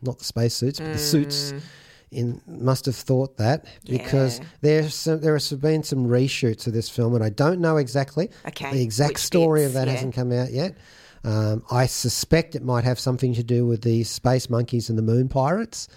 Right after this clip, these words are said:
Speaker 2: <laughs> Okay.
Speaker 1: <laughs> which do feel like they've just sort of been parachuted into the story.
Speaker 2: Yeah.
Speaker 1: Um, there is, uh, on, on the written side, because it's not just movies that these things call to mind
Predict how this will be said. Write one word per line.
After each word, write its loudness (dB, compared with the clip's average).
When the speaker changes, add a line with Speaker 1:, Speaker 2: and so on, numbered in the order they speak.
Speaker 2:
<laughs> -8
Okay. 0
Speaker 1:
<laughs> -20
which 0
do 4
feel 0
like 0
they've 0
just -6
sort 0
of -6
been 2
parachuted 0
into -2
the -4
story. -2
Speaker 2:
Yeah. -8
Speaker 1:
Um, 0
there 2
is, -2
uh, -8
on, 0
on 4
the 6
written 0
side, -2
because 0
it's -10
not -2
just -4
movies 2
that -8
these -4
things -4
call -2
to -2
mind -2